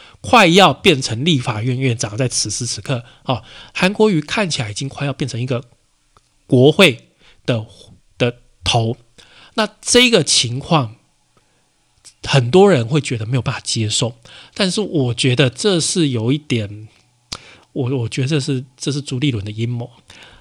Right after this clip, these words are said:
应该讲哦，一开始为什么把韩国瑜放在不分区的第一名，就是因为大家都知道韩国瑜现在是国民党里面最有实力的人，就是说国民党的支持度，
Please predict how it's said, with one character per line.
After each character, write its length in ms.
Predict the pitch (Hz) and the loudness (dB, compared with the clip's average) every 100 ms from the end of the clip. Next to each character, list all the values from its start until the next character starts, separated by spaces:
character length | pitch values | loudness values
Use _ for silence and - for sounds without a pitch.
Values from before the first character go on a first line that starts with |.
| _ - | _ -2
应 180 | 208 | 0
该 200 | 196 190 | 2 0
讲 260 | 190 135 101 | 0 -4 -4
哦， 160 | 113 - | -8 -8
一 100 | 202 | -8
开 300 | - 185 185 | -2 2 2
始 280 | 185 - - _ | 2 -4 -8 _
为 160 | 254 214 | 0 0
什 160 | 147 | 0
么 140 | 131 131 _ | -2 -4 _
把 260 | 131 110 110 | -2 -2 -8
韩 340 | - - 120 147 | -10 -6 -4 -4
国 280 | - 139 | -2 0
瑜 180 | 160 113 | 0 -4
放 200 | 107 135 | -10 -10
在 80 | 135 | -10
不 160 | - 139 | -8 -6
分 260 | - 127 | -4 -4
区 220 | 127 - | -4 -6
的 100 | 120 | -6
第 320 | 107 - 131 139 | -6 -2 0 0
一 40 | |
名， 200 | 131 110 _ _ _ _ _ - | -4 -10 _ _ _ _ _ -6
就 160 | 175 | -2
是 200 | 147 - | -2 -2
因 200 | 156 143 | -4 0
为 240 | 156 131 120 - _ - | 2 2 -2 -20 _ -6
大 160 | 156 | -4
家 80 | 147 | -2
都 160 | 147 135 | -2 -2
知 180 | - 131 | -2 -6
道 420 | - 147 117 - _ _ _ | -6 -8 -8 -12 _ _ _
韩 400 | - 135 143 214 240 | -4 0 0 0 2
国 260 | 156 170 | 4 6
瑜 320 | 170 120 120 - _ - | 4 -2 -6 -10 _ -12
现 380 | - 196 151 | -4 -2 -2
在 240 | 131 139 117 | -2 -2 -2
是 180 | 117 127 | -4 -6
国 280 | - 120 | -4 -2
民 200 | 123 131 | -2 -2
党 200 | 147 120 | -4 -6
里 100 | 104 | -6
面 140 | 110 120 | -6 -6
最 140 | - | -4
有 100 | 113 | -4
实 240 | - - 107 | -4 -8 -8
力 120 | 117 | -8
的 120 | 104 | -10
人， 140 | 104 - _ _ _ _ _ - - - | -14 -16 _ _ _ _ _ -20 -16 -6
就 100 | 190 | -2
是 60 | |
说 200 | 196 - - | -2 -4 0
国 100 | 170 | 2
民 140 | 226 | 2
党 140 | 208 131 | 0 -2
的 80 | |
支 180 | 127 175 | -4 -4
持 160 | - 131 | -4 -4
度， 340 | - 156 117 | 0 -2 -2